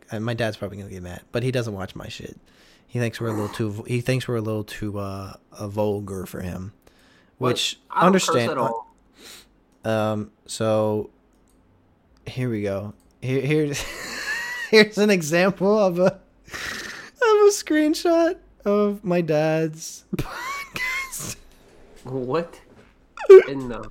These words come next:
Speaker 2: fuck?
Speaker 1: <laughs> I love my, I, I love my dad. <laughs> I love how
Speaker 2: What the
Speaker 1: stupid.
Speaker 2: hell's going on over there?
Speaker 1: So this is my dad. That's his brother.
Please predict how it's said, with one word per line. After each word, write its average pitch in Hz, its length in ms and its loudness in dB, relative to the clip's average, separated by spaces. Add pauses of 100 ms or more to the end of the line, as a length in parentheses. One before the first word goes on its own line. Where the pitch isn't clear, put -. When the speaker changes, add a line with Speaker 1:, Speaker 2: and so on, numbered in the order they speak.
Speaker 2:
fuck? 165 400 -8 (140)
Speaker 1:
<laughs> - 120 -4
I 480 460 6
love 381 240 4
my, 359 220 2 (1120)
I, 233 500 2
I 190 40 6
love 160 180 4
my 120 140 -2
dad. 127 240 4 (260)
<laughs> - 220 -2
I - 440 8
love 226 300 8
how 240 120 6
Speaker 2:
What 233 120 2
the 196 100 -2
Speaker 1:
stupid. 208 360 4
Speaker 2:
hell's 196 180 -8
going 156 320 2 (200)
on 190 280 -4
over 123 280 -4
there? 110 380 -6
Speaker 1:
So 208 180 6
this 208 200 8
is 240 80 -4
my 233 160 6
dad. 170 260 4
That's 202 140 8
his 208 100 0
brother. 196 360 4